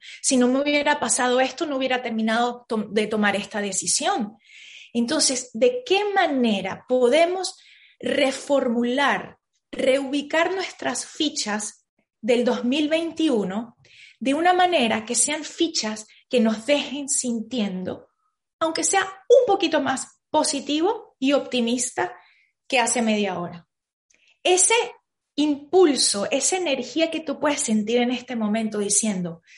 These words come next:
"¿Sabes qué? Yo voy a decidir que mi año que está terminando fue el mejor año de mi vida,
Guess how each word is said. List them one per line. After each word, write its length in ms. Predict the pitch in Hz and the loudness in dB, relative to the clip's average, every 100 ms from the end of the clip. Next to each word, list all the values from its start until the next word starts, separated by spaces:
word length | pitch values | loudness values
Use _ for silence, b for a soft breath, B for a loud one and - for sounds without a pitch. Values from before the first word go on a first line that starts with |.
| B B | B B
"¿Sabes 380 | B 269 277 285 | B -4 -4 -4
qué? 180 | - 262 | -4 -2
Yo 140 | 220 | 0
voy 100 | 262 | 0
a 140 | 302 269 | 0 0
decidir 880 | 240 233 - 196 269 254 170 - _ _ b b b - | 0 0 -2 -4 -2 0 -2 -10 _ _ b b b -2
que 120 | 233 | 0
mi 180 | 220 226 | 2 2
año 500 | 247 269 330 349 - _ | 2 0 -2 -2 -6 _
que 120 | - | -10
está 280 | 233 - 311 | -10 -4 -2
terminando 840 | 320 320 320 349 294 196 175 165 - _ _ _ _ | 0 0 0 0 2 2 -2 -6 -10 _ _ _ _
fue 380 | - - 415 480 | -18 -2 2 2
el 140 | - 233 | 2 2
mejor 360 | 220 - 233 | 2 2 0
año 260 | 208 190 180 | 0 -2 -6
de 120 | 175 | -6
mi 160 | 170 175 | -6 -8
vida, 340 | 180 - - | -8 -10 -16